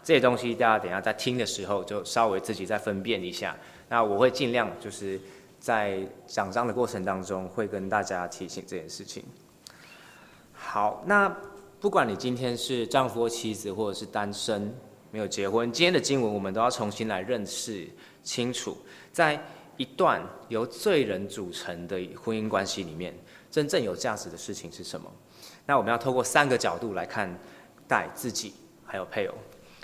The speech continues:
第一个角度是我们要看到妻子该怎么看待自己，那第二个角度是丈夫要怎么看待妻子，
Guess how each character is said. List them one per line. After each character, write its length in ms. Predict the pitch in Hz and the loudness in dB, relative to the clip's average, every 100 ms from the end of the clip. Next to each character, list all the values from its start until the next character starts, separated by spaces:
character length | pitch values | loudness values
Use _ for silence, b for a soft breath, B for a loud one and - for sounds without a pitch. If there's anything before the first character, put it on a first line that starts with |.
| - | -4
第 160 | 214 214 | 2 6
一 40 | |
个 80 | 175 | 6
角 200 | 127 95 | 6 4
度 200 | 127 120 | 2 -2
是 200 | - 123 | -2 -2
我 60 | 104 | 0
们 80 | |
要 60 | 110 | 0
看 100 | 131 | 0
到 100 | 131 | 0
妻 240 | 131 160 160 | 0 0 0
子 220 | 123 95 - | -2 -6 2
该 140 | 131 117 | 4 4
怎 100 | 98 | 0
么 80 | |
看 160 | 87 113 | -4 -2
待 120 | 98 | -2
自 160 | 92 92 | -4 -10
己， 160 | - - - B B - - - - - _ | -14 -18 -20 B B -20 -20 -20 -20 -20 _
那 240 | 113 101 - - | -12 -12 -12 2
第 120 | 202 | 6
二 60 | 185 | 8
个 60 | |
角 160 | 135 95 | 6 2
度 120 | 131 | 0
是 320 | 113 127 107 101 - - - | 0 2 0 -2 -8 -18 0
丈 180 | - 139 | 4 4
夫 140 | 120 | 6
要 100 | 120 | 4
怎 80 | 117 | 4
么 80 | 92 | 0
看 220 | - 110 | -2 0
待 100 | 101 | 0
妻 300 | 95 - 107 | -2 -4 -4
子， 180 | 101 | -6